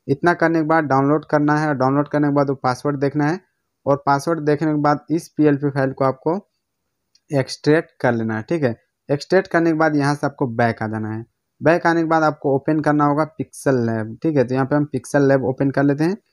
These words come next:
पिक्सल लैब ओपन करने के बाद दोस्तों, आपको करना क्या होगा, यहाँ पे आपको क्लिक करना होगा इस थ्री डॉट पे।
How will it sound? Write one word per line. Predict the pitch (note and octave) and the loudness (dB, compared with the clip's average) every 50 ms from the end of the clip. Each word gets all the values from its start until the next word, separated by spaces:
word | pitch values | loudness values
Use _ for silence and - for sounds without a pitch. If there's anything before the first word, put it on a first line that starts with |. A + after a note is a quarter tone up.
| _ _ _ _ _ _ _ _ | _ _ _ _ _ _ _ _
पिक्सल | - D3 D3+ - G3 F#3+ | -6 -6 -2 0 2 2
लैब | F#3 F3+ E3+ B2+ | 4 2 2 2
ओपन | - D3 C#3 - E3+ E3+ D#3 | 0 0 0 0 -2 -2 0
करने | - D#3 D3+ D3+ D3+ | 2 2 2 2 0
के | D3 - D3+ | -2 -2 -2
बाद | C3 B2+ C3 C#3 C3+ | 0 2 2 2 2
दोस्तों, | C3 C3+ C3 - - C#3 | 0 -2 -4 -4 -2 -2
आपको | C3+ C3 - C#3+ D3 | -2 -2 -2 -6 -6
करना | - B2+ A#2+ B2 C3 C#3+ | -2 -2 -2 0 -2 -2
क्या | C#3 - C3+ | -2 -2 -2
होगा, | B2 A#2 B2 B2+ B2 | -2 0 0 -2 -2
यहाँ | A#2+ A#2+ B2+ B2 D3 D#3+ | -2 -4 -4 -2 -2 -2
पे | - - | -2 -2
आपको | D3 C#3+ C#3 - D3 | -2 -2 -2 -4 -6
क्लिक | C#3+ - C#3 C3+ C3+ - | -4 -2 -2 -2 -2 0
करना | - C3+ C3+ C3+ | 0 0 0 2
होगा | C3 B2+ B2+ | 2 0 0
इस | B2+ - - - | -2 -4 -4 -4
थ्री | - C3 C3+ | -2 0 2
डॉट | C#3 C#3 C#3 C3+ C3 - | 2 2 2 2 0 -2
पे। | E3 F3+ | -6 -6